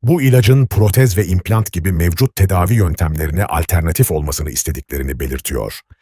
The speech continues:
İlaç sayesinde diş kaybı yaşayan insanlar için yepyeni bir tedavi seçeneği sunulacak.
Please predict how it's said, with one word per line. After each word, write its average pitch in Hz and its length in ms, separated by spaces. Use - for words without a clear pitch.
İlaç 131 300
sayesinde 71 760
diş 151 220
kaybı 92 320
yaşayan 85 340
insanlar 78 480
için 76 340
yepyeni 90 560
bir 87 60
tedavi 80 500
seçeneği 67 420
sunulacak. 60 680